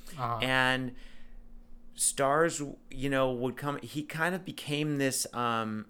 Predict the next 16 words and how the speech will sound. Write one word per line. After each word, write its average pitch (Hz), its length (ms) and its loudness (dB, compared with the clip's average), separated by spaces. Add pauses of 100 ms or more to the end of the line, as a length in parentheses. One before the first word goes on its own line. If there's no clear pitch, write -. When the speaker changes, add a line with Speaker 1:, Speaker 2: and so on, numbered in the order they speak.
Speaker 2:
hustler, 165 760 0 (120)
basically, 120 560 0
like, 110 300 4
kind 113 240 0
of 165 160 0
a 180 140 2 (380)
pimp 147 460 -2 (460)
in 131 140 0
a 120 60 4
way, 117 480 4
and, 117 360 -4 (160)
and, 120 480 2
uh, 113 480 0 (200)
and 120 300 -2
a, 120 380 2 (160)
um, 107 400 -4